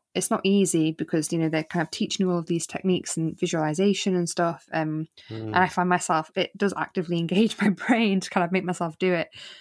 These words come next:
Speaker 1: Um, but I, I, but I also kind of feel it,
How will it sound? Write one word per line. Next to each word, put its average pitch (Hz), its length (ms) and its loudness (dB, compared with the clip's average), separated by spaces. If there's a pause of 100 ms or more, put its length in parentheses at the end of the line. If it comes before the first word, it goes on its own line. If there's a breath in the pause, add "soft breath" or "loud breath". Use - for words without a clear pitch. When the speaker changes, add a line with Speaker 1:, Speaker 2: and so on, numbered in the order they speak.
(180 loud breath)
Speaker 1:
Um, 165 500 0 (280)
but - 80 0
I, 175 220 0
I, - 200 2
but - 60 4
I 180 160 4
also 185 260 -2
kind 175 160 -6
of - 60 -8
feel 175 260 0
it, 160 180 -2